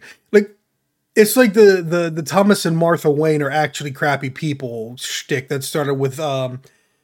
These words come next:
the Batman Telltale series and all of a sudden is in the Joker movie and somewhat in the Batman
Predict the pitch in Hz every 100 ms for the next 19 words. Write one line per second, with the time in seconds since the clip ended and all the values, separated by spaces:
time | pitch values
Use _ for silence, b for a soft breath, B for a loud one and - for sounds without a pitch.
0 | _ 160 160 160 170 170 165 165 151 147
1 | 143 160 147 151 131 127 - 131 127 131
2 | 131 143 147 139 151 147 135 139 127 120
3 | 135 151 147 147 143 135 135 131 131 B
4 | B B B 180 160 156 143 - - -
5 | 214 220 208 175 147 143 135 170 147 135
6 | 135 139 131 135 120 113 113 113